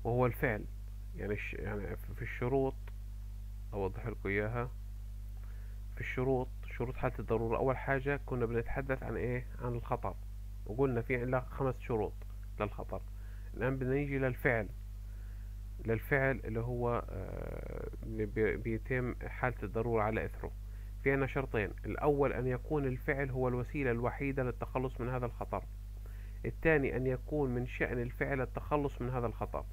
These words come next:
واضح؟ عشان إحنا نحكي والله في عنا حالة ضرورة يجب أن يكون هذا الفعل هو الوسيلة الوحيدة. إذا فاكرين زي ما قلت لكم في الدفاع الشرعي ما يكونش عندي أنا مثلا عصاية ومسدس وكلاشين وار بي جي وأروح أنا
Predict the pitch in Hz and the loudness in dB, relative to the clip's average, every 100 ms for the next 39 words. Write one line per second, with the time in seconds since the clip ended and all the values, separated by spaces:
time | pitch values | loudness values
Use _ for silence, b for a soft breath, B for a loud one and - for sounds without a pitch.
0 | - - - B B B B - 107 113 | -6 -6 -6 B B B B 2 4 6
1 | 147 - B B B 104 - 135 - - | 4 2 B B B 0 4 4 2 0
2 | 143 139 147 - 117 123 120 135 135 139 | 2 2 0 0 2 2 2 2 2 2
3 | 127 127 143 143 139 139 113 135 - 139 | 4 2 4 4 4 2 2 2 2 2
4 | 156 147 - 156 160 151 151 147 175 156 | 2 2 2 2 2 2 0 2 2 4
5 | 160 170 143 90 - - - - B B | 4 2 0 -2 -4 -6 -6 -6 B B
6 | B B B B 120 123 135 - 165 151 | B B B B 0 2 2 2 4 6
7 | 143 139 151 139 131 139 147 - 139 123 | 6 6 0 -2 -2 0 0 2 2 2
8 | 123 - 143 147 135 123 131 135 131 113 | 2 2 0 0 2 2 4 4 2 4
9 | 120 - 131 110 107 110 117 135 107 110 | 2 4 4 6 4 0 0 -2 0 -2
10 | 117 - 127 - 117 120 123 123 135 113 | -4 -2 -2 -2 0 0 2 0 2 4
11 | 123 135 - 131 | 2 2 0 -2